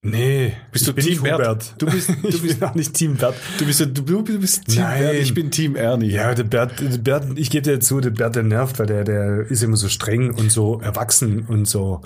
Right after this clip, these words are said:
Speaker 2: Der wär best-
Speaker 1: vernünftig.
Speaker 2: der wär bestimmt in der ersten Reihe gesessen früher und hätte sich ständig gemeldet.
Speaker 1: Ja, das ist der Vernunft-Bert.
Speaker 2: Ja, der hätte auch gesagt, äh, „Seid doch mal leise.“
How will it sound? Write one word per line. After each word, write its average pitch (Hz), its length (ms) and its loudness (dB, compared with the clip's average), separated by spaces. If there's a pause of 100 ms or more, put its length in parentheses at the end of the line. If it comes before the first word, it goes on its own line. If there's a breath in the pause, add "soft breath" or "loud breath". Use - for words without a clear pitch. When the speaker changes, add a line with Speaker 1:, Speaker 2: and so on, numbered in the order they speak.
Speaker 2:
Der 127 100 2
wär 123 120 2
best- 135 140 0
Speaker 1:
vernünftig. 131 520 0
Speaker 2:
der 110 160 2
wär 120 80 2
bestimmt 120 400 0
in 135 80 -2
der 120 160 0
ersten 110 300 0
Reihe 104 280 0
gesessen 87 460 -2
früher 95 280 -2
und 90 120 -2
hätte 95 220 -2
sich 98 160 -2
ständig 107 340 0
gemeldet. 92 480 -2
Speaker 1:
Ja, 107 320 0
das 113 120 2
ist 110 120 2
der 110 80 2
Vernunft-Bert. - 760 0
Speaker 2:
Ja, 110 360 0
der 117 160 2
hätte 127 200 2
auch 113 100 -4
gesagt, 110 560 -2
äh, 113 140 -4
„Seid 110 300 0
doch 107 100 -2
mal 95 140 2
leise.“ 92 460 0